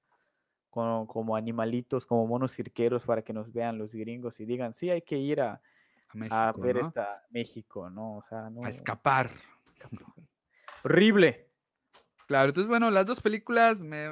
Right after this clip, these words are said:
Speaker 2: ah, me dan un mal sabor de boca, me dan, de decir, me gustó más la estética del Libro de la Vida, estéticamente hablando, o sea, el diseño de los personajes me gustó mucho más, o sea, no en el mundo real, en, en lo, en lo que se va contando de,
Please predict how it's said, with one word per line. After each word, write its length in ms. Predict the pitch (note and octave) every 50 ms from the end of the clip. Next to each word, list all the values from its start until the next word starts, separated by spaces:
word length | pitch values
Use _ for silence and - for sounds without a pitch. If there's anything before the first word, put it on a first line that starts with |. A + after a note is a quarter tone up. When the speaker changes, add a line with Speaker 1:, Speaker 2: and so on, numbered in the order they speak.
| D3 D3+
Speaker 2:
ah, 420 | F3+ G3+ G#3 F#3+ F#3+ F#3+ F#3+ F#3+ F#3
me 100 | E3+ D#3
dan 180 | D3+ D#3+ E3 E3
un 120 | E3+ E3 D#3
mal 160 | D#3+ D#3+ D#3+
sabor 340 | - D#3+ D3+ D3+ D#3 D#3 D3+
de 60 | D3
boca, 360 | D3+ E3 F3 F3 - F#3 F3 F3
me 120 | D3 B2+
dan, 400 | B2+ C3 C3+ C#3 C#3+ C#3+ C#3 - _ _ _ _ - _ _ _ _ _ _ _ -
de 160 | - - D3+
decir, 480 | E3 E3+ E3 D#3+ - F3 F3+ F#3 F#3+ -
me 160 | - D3+ C#3+
gustó 280 | C3+ C#3 C3+ - E3+ D#3+
más 220 | D#3+ D#3 D#3 D#3
la 100 | D3+ C#3
estética 480 | C3 - - D3+ D3 - D#3 D3 - C3+
del 100 | B2+ B2+
Libro 220 | C3 C#3 C#3+ C#3 C3+
de 80 | C3
la 140 | B2+ A#2+ A#2+
Vida, 260 | C3 C#3 D3 E3+ F#3
estéticamente 800 | - - - - - C#3+ C#3+ - C3+ - B2+ B2 B2+ B2 B2+ C3
hablando, 320 | B2+ B2 B2 C3 D3 D3
o 20 | C3
sea, 120 | - A2+
el 60 | G#2+ G#2+
diseño 280 | A2 G#2+ - A#2+ B2+
de 60 | B2+
los 100 | A#2+ G#2+
personajes 520 | - - F#2+ - A2 G#2 G#2 A2 - A#2+ A2+
me 100 | A2+ G#2
gustó 240 | G2 F#2+ - - G#2
mucho 240 | G2+ G2 G2 - G2
más, 460 | G2 A2+ B2 C3 C#3+ D3 D3+ - - _ _
o 160 | - - - B2+
sea, 320 | - D3 C#3 C3 - - _ _ _
no 360 | A#2 B2 C3+ C#3+ D3 D#3 D#3
en 80 | D3+ C3+
el 120 | A#2 A2
mundo 360 | A2 A#2 A#2+ A#2 A#2 A2+ A2
real, 400 | G#2 G#2+ G#2+ G#2+ G2+ G2 F#2+ F2+ _ _ _ _ _ _
en, 200 | - G2+ G2+ G2 -
en 200 | G2 G#2+ G#2 F#2
lo, 120 | F#2+ G#2+ A2
en 160 | F#2 E2 G#2+
lo 100 | G#2+ G#2+
que 80 | - G#2
se 100 | - A#2+
va 120 | A#2 B2
contando 560 | - - A2 G2+ G2+ - A2+ A2+ A2 G#2 G2 F#2
de, 260 | F2+ F2+ F2+ F2